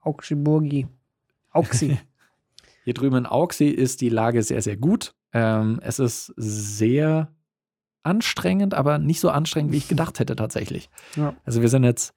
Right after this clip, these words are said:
Speaker 2: fast den ganzen Tag hier schon auf den Beinen und sind am Quatschen und unsere Hirne aussaugen für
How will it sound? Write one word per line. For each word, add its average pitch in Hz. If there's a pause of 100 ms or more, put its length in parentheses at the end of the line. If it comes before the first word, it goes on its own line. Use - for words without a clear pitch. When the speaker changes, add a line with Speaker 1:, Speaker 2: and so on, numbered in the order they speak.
(120)
Speaker 2:
fast -
den 143
ganzen 123
Tag 123
hier 120
schon 123
auf 123
den 110
Beinen 117
und 113
sind 113
am 110
Quatschen 120
und 113 (300)
unsere 117
Hirne 143
aussaugen 120
für 117